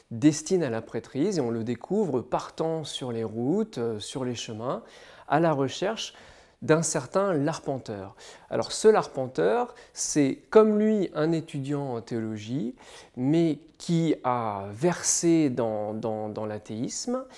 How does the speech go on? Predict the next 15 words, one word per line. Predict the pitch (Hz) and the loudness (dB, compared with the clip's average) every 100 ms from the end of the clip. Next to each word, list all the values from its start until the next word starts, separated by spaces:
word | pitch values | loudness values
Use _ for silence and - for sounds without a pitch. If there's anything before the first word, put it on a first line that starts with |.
| - - - _ 143 | -20 -20 -20 _ 4
et | 151 | 4
qui, | - - 175 165 127 | 2 0 2 4 4
euh, | - 101 | 2 -2
bombarde | 104 117 139 220 190 196 170 131 117 | -6 0 8 8 10 6 6 2 0
la | 110 117 | 0 -2
Sorbonne, | - 120 113 117 170 196 | -4 -4 0 2 2 0
qui | - | -2
bombarde | 123 147 160 165 143 123 | 2 4 4 4 4 0
Paris | 120 110 113 127 190 - - - | 2 -2 0 -2 -2 -8 -20 -14
de | 127 120 139 165 | -8 2 6 8
pamphlets | 165 165 147 - 156 156 170 - | 6 4 0 -2 0 2 2 0
impies. | 147 131 - 110 - - - - - | -2 -2 -4 -12 -14 -20 -20 -20 -8
Et | 120 123 | -2 2
donc | 180 208 - | 4 2 0
Paul | 143 143 214 | 4 6 8